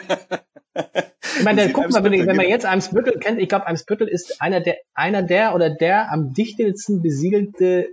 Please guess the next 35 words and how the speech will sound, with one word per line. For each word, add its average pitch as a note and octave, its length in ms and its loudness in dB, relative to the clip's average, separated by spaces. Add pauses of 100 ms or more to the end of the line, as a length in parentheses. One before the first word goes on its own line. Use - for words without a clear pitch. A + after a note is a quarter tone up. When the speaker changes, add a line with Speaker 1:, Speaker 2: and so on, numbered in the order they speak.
Speaker 2:
äh, D3 440 2
Bezirk F3+ 480 0 (680)
Deutschlands G3 460 0
oder D3+ 160 2
Europas, E3+ 360 2
das C3+ 140 -4
kriege F3 140 0
ich D#3+ 60 -4
immer F3+ 120 0
durcheinander, E3+ 280 0
ist C#3+ 100 -4
extrem G#3 600 -2
dicht E3 240 -2
besiedelt. E3 460 0 (440)
Das D#3+ 120 -4
Speaker 1:
Ist - 60 -2
Speaker 2:
kann F3+ 100 2
man - 20 4
Speaker 1:
das, D#3 80 2
Speaker 2:
sich D3 80 2
Speaker 1:
ja? - 60 -2
Speaker 2:
gar C#3+ 140 2
nicht C3+ 120 -4
vorstellen. G#3 320 0
Das D#3 120 -2
ist, - 280 -6
ja, F#3 380 0 (280)
extrem E3 600 0
dicht D3 200 -2
besiedelt. D3 240 0
Ich E3 40 -2
meine, C#3 120 2
gut, C#3+ 120 0
wer B2 100 2
heute, E3+ 400 0